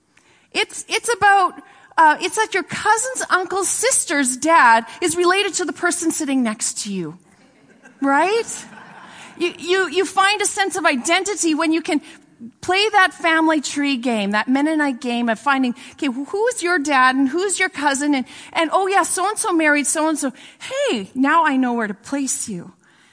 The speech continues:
That's just some internal wiring that we have to figure out how do we connect. We all desire connection.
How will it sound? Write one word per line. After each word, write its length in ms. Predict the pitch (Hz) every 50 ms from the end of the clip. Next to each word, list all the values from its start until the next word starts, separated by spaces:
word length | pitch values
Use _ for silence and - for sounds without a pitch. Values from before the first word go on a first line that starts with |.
| _ _ _ _ _ _ _ _ _ _ _ _ _ _ _ _ -
That's 320 | 285 285 466 539 - -
just 140 | 539 - -
some 200 | 494 466 381 277 -
internal 600 | 302 339 311 - - 415 370 403 392 370 330 254
wiring 560 | 226 254 262 269 294 311 311 311 277 269 254
that 200 | 233 240 240 -
we 160 | 254 269 240
have 680 | 226 - - 294 320 262 240 202 190 196 202 214 208 - - - - - -
to 100 | - 285
figure 280 | - 349 349 277 302
out 100 | 285 277
how 200 | - - 302 330
do 100 | 349 392
we 140 | 370 359 311
connect. 760 | - - - 269 226 190 170 180 - - - - - - - _ _ _ _ - - - -
We 120 | 294 294
all 420 | - 294 302 302 320 320 311 -
desire 540 | 233 262 254 226 226 247 247 254 247 247 247
connection. 760 | 247 - 269 254 208 196 196 - - - - 220 165 160 -